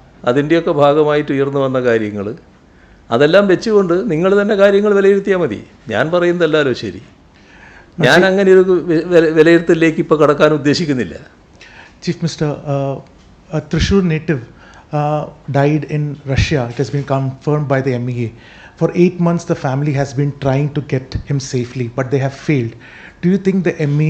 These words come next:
Speaker 2: A has failed completely in getting back a Keralite safe back home? And, uh, what is the state government, uh, doing now to get the body back? Is there anything update on it?
Speaker 1: ഇതങ്ങേയറ്റം നിർഭാഗ്യകരമായൊരു വശമാണ്. നമ്മുടെ നാട്ടിൽ നിന്ന് ആളുകളെ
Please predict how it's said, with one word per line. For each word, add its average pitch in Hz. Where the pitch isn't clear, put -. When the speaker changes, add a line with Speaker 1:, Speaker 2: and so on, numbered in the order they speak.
Speaker 2:
A -
has 151
failed 156
completely 143
in 131
getting 143
back 135
a -
Keralite 131
safe 147
back 131
home? 127
And, 131
uh, 123
what 165
is 143
the 160
state 131
government, 143
uh, 127
doing 135
now 127
to -
get 123
the 120
body 117
back? 117
Is 117
there 113
anything 131
update 120
on 104
it? -
Speaker 1:
ഇതങ്ങേയറ്റം 190
നിർഭാഗ്യകരമായൊരു 185
വശമാണ്. 147
നമ്മുടെ 151
നാട്ടിൽ 151
നിന്ന് 135
ആളുകളെ 143